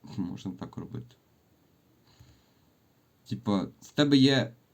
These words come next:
дві години на те, щоб подивитися TikTok, а десять хвилин на те, щоб помедитувати, в тебе нема.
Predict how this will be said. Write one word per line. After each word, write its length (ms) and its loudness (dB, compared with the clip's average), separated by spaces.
дві 320 4
години 340 6
на 60 4
те, 140 2
щоб 180 -2
подивитися 400 0
TikTok, 460 -4
а 160 -2
десять 260 -2
хвилин 400 -2
на 140 -2
те, 140 -4
щоб 160 -6
помедитувати, 580 -2
в 160 -20
тебе 160 -8
нема. 300 -8